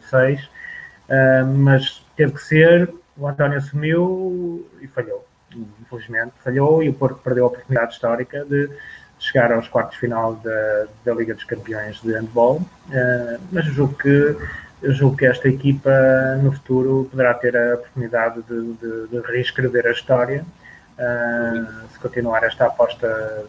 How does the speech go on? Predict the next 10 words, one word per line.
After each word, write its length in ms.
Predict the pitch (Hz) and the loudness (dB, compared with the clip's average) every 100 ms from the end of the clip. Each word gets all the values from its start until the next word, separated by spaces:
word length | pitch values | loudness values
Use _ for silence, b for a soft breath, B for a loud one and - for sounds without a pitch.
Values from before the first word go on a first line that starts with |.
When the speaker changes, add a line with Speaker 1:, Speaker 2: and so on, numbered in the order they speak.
| 110 | -14
Speaker 1:
do 80 | 113 | -16
clube 320 | - 117 113 110 110 | -10 -8 -8 -10 -20
no, 540 | 110 107 107 110 117 | -20 -20 -20 -18 -12
no 60 | 113 | -12
handball, 600 | 113 120 127 135 139 131 | 0 6 6 6 4 2
eh, 160 | 120 113 - | 0 -4 -10
com 60 | 110 | -14
a 460 | 107 107 107 104 104 110 | -12 -10 -10 -12 -14 -18
ma-, 200 | 113 110 110 | -16 -14 -14
manutenção, 680 | 113 - 120 - 117 117 | -18 -6 -6 -4 -4 -4